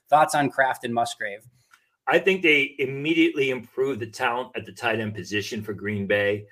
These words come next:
Speaker 2: They're both, you know, taller, pass-catching tight ends who play the tight end position like receivers. Musgrave hasn't played a lot of football because he's been injured. Uh, did play in the Senior Bowl, even though he wasn't a hundred percent. He said, "Listen, I just wanna get out there and play football. I'm just sick of, you know,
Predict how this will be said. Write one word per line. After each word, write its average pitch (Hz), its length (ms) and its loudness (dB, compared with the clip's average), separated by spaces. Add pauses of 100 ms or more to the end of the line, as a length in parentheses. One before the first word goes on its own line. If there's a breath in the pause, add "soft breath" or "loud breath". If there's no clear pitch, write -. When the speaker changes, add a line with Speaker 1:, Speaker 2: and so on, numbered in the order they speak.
(280 soft breath)
Speaker 2:
They're 123 200 4
both, 139 500 2 (260)
you 120 120 -4
know, 104 240 0 (580)
taller, 147 640 6 (320)
pass-catching 143 640 -2
tight 127 300 -2
ends 131 420 -2
who 131 100 -8
play 127 280 -2
the 120 120 -2
tight 131 280 -6
end 120 140 -4
position 123 580 -2 (100)
like 110 240 -6
receivers. 127 640 -2 (320 loud breath)
Musgrave 165 400 6
hasn't 170 340 4
played 160 240 4
a 147 60 4
lot 131 180 4
of 113 100 -2
football 135 460 2
because 117 260 -4
he's 110 120 -8
been 127 160 2
injured. 120 420 0 (380 soft breath)
Uh, 117 240 6
did 151 260 0
play 160 220 2
in 160 80 2
the 156 80 -2
Senior 175 380 4
Bowl, 135 360 4
even 147 200 -2
though 135 100 4
he 131 80 2
wasn't 131 320 0
a 107 40 -6
hundred 131 260 -4
percent. 170 400 0
He 127 80 -12
said, - 180 -2
"Listen, 143 240 0
I 117 40 0
just 120 160 -8
wanna 135 140 -2
get 123 160 4
out 123 120 0
there 123 120 4
and 107 140 -2
play 123 320 -6
football. 120 380 2
I'm 107 300 -2
just 113 200 -6
sick 160 160 -4
of, 120 160 -6
you 123 140 -8
know, 98 220 -4